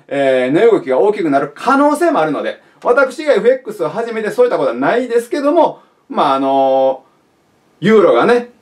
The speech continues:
えー、相場の中心になった時もありますし、あの、Aポンドがイーユー離脱ショックで、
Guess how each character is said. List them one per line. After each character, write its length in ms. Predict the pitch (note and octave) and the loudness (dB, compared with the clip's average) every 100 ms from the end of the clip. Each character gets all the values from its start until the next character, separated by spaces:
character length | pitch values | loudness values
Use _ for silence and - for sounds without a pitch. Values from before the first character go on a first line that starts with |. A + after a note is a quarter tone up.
| _ | _
え 260 | B2 B2 | 4 4
ー、 40 | A#2 | 4
相 140 | C#3+ | 2
場 100 | C#3 | 2
の 80 | C#3+ | 2
中 120 | C3+ | 2
心 100 | C#3+ | 0
に 40 | C3 | 0
な 100 | A#2+ | -2
っ 20 | |
た 120 | D3+ | -2
時 60 | C3 | -2
も 60 | |
あ 40 | B2 | 0
り 60 | |
ま 120 | C#3+ | 0
す 140 | D#3+ B3 | 0 0
し、 220 | C#3+ - _ _ | 0 -2 _ _
あ 180 | - A#2 | -4 -2
の、 100 | A#2 | 2
A 180 | D#3 D3+ | 2 2
ポ 160 | D#3+ | 2
ン 40 | B2+ | 2
ド 100 | A#2 | 2
が 220 | G#2 G2+ | 2 0
イ 80 | C#3+ | -2
ー 20 | |
ユ 120 | D3 C#3 | 0 0
ー 40 | |
離 120 | C3+ | 0
脱 140 | C#3+ - | -2 -2
シ 80 | |
ョ 60 | E3 | -2
ッ 40 | |
ク 80 | C3 | 0
で、 220 | A2 F#2+ | 0 0